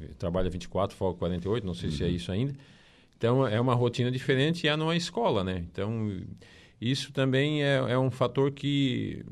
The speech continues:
Speaker 1: que eu, que eu acredito que está... é um impedimento pra que,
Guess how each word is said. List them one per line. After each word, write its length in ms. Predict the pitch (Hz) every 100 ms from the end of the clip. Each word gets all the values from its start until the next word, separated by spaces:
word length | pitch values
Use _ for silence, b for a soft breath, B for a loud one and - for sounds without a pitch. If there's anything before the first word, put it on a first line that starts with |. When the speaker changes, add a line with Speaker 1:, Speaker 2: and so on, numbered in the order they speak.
| - - -
Speaker 1:
que 120 | -
eu, 140 | 101 85
que 140 | - 104
eu 100 | 107
acredito 560 | 104 104 107 127 127
que 440 | 110 120 120 113 98 B B B B B -
está... 1080 | 90 - 113 113 113 110 104 98 90 90 87 - - - - - - - - - b b b -
é 240 | 95 110
um 400 | 117 117 113 101
impedimento 800 | 113 107 123 117 113 131 156 147
pra 180 | 151 143
que, 160 | -